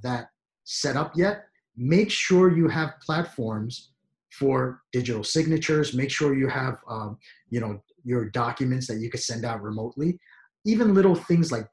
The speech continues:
paying your agents, right? I've heard of brokerages that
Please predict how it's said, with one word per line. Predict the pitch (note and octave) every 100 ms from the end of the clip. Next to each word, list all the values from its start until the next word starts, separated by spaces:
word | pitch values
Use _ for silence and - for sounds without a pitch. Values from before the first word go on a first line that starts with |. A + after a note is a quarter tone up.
| _ -
paying | D#3 E3+ E3+
your | C3+ A2+
agents, | B2 B2 B2 F#2 - - - _ _ _ _ _ _
right? | A2 A2+ D3
I've | C3 D3
heard | - A3
of | A3 E3
brokerages | D#3 F3+ G3+ F3+ F#3+ -
that | A2+